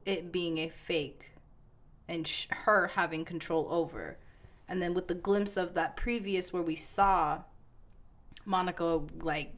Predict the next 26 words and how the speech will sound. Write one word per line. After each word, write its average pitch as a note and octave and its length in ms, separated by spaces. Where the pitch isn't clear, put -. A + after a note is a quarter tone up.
with D#3+ 140
the - 80
purple E3 380
eyes, D#3 380
all E3 200
looking E3 240
at C#3+ 160
him D#3 240
and E3 100
getting D#3+ 240
dazed D#3+ 340
and D#3+ 280
getting E3 220
caught, - 340
basically, D3+ 680
would F3+ 180
assume F3 400
that C#3+ 140
he's G3+ 280
entirely E3 540
fake. - 480
So F3+ 200
whatever F3+ 380
he G#3+ 300
might G3 380
do D4 340